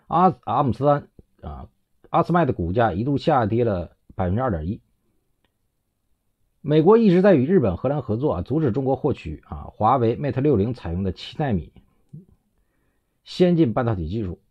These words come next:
以遏制中国的技术进步，并阻止中国获得军事力-，力量。那尽管呢，在这些广泛的限制中，华为在八月份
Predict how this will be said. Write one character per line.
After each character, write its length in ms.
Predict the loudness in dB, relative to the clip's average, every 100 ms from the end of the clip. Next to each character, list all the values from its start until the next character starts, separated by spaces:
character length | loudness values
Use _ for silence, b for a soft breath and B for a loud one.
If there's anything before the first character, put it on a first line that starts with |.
| -6
以 180 | -4
遏 360 | -2 4 6 4
制 200 | 2 -4
中 260 | -2 -2 0
国 120 | 0
的 80 | -2
技 140 | -2
术 100 | -2
进 220 | -2 -4
步， 120 | -4 -6
并 200 | -4 -2
阻 280 | -2 0 0
止 220 | -2 -6
中 160 | -4 -2
国 140 | 0
获 120 | 0
得 120 | -2 -4 -10 _ -2
军 200 | 0 0
事 80 |
力-， 200 | -2 -6 -4
力 140 | -2
量。 100 | -4 -8 _ _ b b b b
那 140 | -2
尽 240 | 2 4 6
管 240 | 4 4
呢， 140 | 0
在 240 | 0 0 2
这 140 | 0
些 120 | 0
广 240 | 0 -2 -4
泛 160 | -6
的 60 | -6
限 280 | -4 -2 0
制 120 | -2
中， 160 | -2 -6
华 260 | -2 0
为 140 | 0 0
在 100 | 0
八 240 | 2 2
月 80 | 0
份 180 | -4